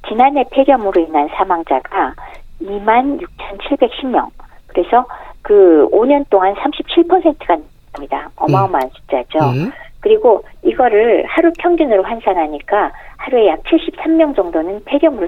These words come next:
Speaker 1: 사망하고 있다라고 할 수 있다고 합니다.
Speaker 2: 예.
Speaker 1: 그리고 이제 코로나 일구 동안 사실 이런 그 상기도 감염이나 이런 걸로 있는 환자가 오히려 폐렴이 좀 주춤한 듯 하다가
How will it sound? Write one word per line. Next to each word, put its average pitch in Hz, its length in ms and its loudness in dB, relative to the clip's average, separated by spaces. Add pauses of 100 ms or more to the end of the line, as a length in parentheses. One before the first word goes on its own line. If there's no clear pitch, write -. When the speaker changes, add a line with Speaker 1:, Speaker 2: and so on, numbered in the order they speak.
Speaker 1:
사망하고 170 400 -10
있다라고 - 880 -6
할 208 140 -6
수 - 80 0
있다고 - 340 -4
합니다. 131 580 -8
Speaker 2:
예. 120 400 -6
Speaker 1:
그리고 208 480 2 (420)
이제 202 220 2
코로나 320 640 4
일구 262 380 0
동안 214 500 2
사실 233 260 -4
이런 170 720 0 (180)
그 139 640 0 (220)
상기도 202 320 -2
감염이나 147 460 -2
이런 180 200 0
걸로 151 380 -2 (400)
있는 196 160 -4
환자가 180 520 0 (380)
오히려 190 580 2
폐렴이 185 520 0 (200)
좀 156 240 -8
주춤한 240 540 -6
듯 - 140 -4
하다가 180 480 0